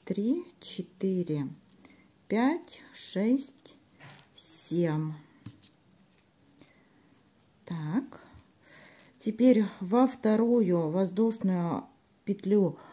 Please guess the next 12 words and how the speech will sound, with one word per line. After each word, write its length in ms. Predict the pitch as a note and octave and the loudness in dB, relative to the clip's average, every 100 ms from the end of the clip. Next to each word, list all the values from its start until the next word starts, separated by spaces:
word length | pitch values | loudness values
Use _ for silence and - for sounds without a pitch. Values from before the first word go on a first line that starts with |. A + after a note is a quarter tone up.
| - | -6
от 240 | F#3+ F#3+ - | 0 0 -2
крючка 680 | - D#3+ - - E3 A#3 - - - - _ - | -6 -6 -6 -4 0 0 -2 -8 -20 -20 _ 0
провязываем 920 | G#3+ A3 A#3 G#3 F3 E3+ D#3+ D#3+ E3+ | 2 4 2 2 0 0 0 0 -4
столбик 800 | - - A3+ G3 D3 D3 - - - _ _ _ _ _ - - - _ - | -4 2 4 4 0 -2 -4 -10 -20 _ _ _ _ _ -20 -20 -20 _ -12
без 380 | D#3 A3 B3 F#3 | 2 6 6 6
накида. 840 | F3+ E3 D#3 - C3+ A#2+ D#3+ G#3+ - - _ _ _ - - - - _ _ _ _ - | 2 0 -4 -4 -2 0 0 0 0 -6 _ _ _ -20 -20 -20 -20 _ _ _ _ -10
В 60 | - | -8
следующую 960 | - A3+ C#4 F3+ G3 F#3 F3 - F3+ | 2 6 6 6 4 4 0 -2 2
воздушную 720 | F3+ F3+ F3+ F3+ - F3+ F3+ | 2 2 2 0 0 0 0
петлю 480 | E3+ F3 - E3+ D#3 | -2 -6 -2 -2 -2
полустолбик. 1400 | D3+ A3+ B3 G3+ E3+ - - E3 D3 C#3 B2+ G#3 - - - _ - - - _ _ | 0 4 6 6 4 0 -2 2 2 2 2 0 0 -8 -20 _ -20 -20 -20 _ _
Теперь 720 | - A#3+ A#3+ B3 G3+ D#3+ D#3+ | 0 0 2 4 6 4 -2